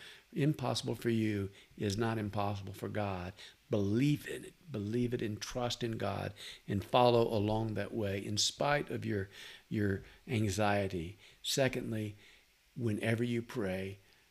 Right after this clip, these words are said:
begin with a posture in which we ask for God's forgiveness, because that's the posture of humility.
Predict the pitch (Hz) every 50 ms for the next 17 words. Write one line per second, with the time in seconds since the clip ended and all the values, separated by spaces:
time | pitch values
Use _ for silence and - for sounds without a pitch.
0 | _ _ _ _ _ - 113 101 101 - - 123 120 120 117 110 107 95 95 92
1 | 85 85 - - - - 113 - - - - - 101 104 104 98 - - - -
2 | 90 85 85 85 - - - - - - _ _ _ _ - - - - - 123
3 | 98 92 95 110 107 98 95 - - - 107 92 - 95 95 98 95 - - -
4 | - - - 120 104 - 101 98 95 95 - - 92 82 92 104 101 95 95 92
5 | - - - 104 - 95 87 95 104 101 95 - - - - 113 - - 110 98
6 | 90 90 - - 107 - 95 92 - - 95 92 95 101 101 104 92 - - 82
7 | 80 82